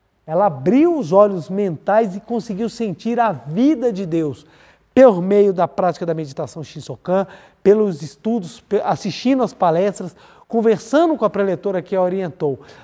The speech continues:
Na hora que ela sentiu a vida de Deus,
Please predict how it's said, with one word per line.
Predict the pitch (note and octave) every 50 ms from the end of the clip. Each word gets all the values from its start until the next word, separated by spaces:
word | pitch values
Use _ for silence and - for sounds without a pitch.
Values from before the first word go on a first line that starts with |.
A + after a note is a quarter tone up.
| - -
Na | E3+ F3+ A3
hora | B3 C4
que | B3 - C4
ela | B3+ A#3+
sentiu | G#3 - - - C4+ C4 A3+ - - - - D4 E4 E4 E4
a | C#4
vida | G#3 A3 A#3 G#3 G#3+
de | F3 G#3 F#3
Deus, | E3+ F3+ G#3 A#3+ G#3 -